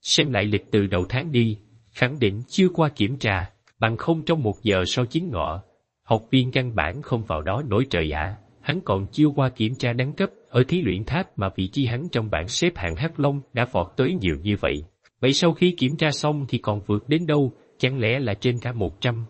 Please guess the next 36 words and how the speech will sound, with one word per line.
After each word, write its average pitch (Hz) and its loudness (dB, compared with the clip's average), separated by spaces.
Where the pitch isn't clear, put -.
đệ 95 4
tử 110 2
mới 135 2
ngay 123 2
trong 113 -2
tháng 170 -6
đầu 90 0
tiên 113 2
đã 98 -2
vọt 92 0
lên 127 2
cao 127 0
nhanh 123 -2
nào? 87 -2
Chúng 185 0
ta 131 0
mau 120 0
đến 120 0
xem 131 -2
bảng 87 -2
xếp 190 2
hạng - -2
Hắc 165 -4
Long. 131 2
Đợi 92 4
lát 170 -2
nữa, 107 0
khẳng 113 -2
định 104 2
sẽ 123 0
phát 190 0
sinh 156 2
sự 90 0
thay 117 -2
đổi 80 0
mới. 123 0